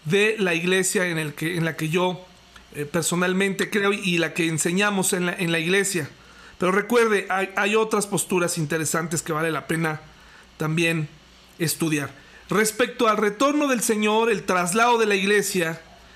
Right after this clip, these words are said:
debemos tener cuidado en no tomar demasiado tiempo analizando las señales y los rumores. La atención debe estar centrada en Jesús, no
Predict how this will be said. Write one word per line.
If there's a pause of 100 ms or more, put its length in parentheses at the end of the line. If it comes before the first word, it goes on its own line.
(200)
debemos
tener
cuidado (1000)
en
no
tomar
demasiado
tiempo
analizando
las
señales
y
los
rumores. (480)
La
atención
debe
estar
centrada
en
Jesús,
no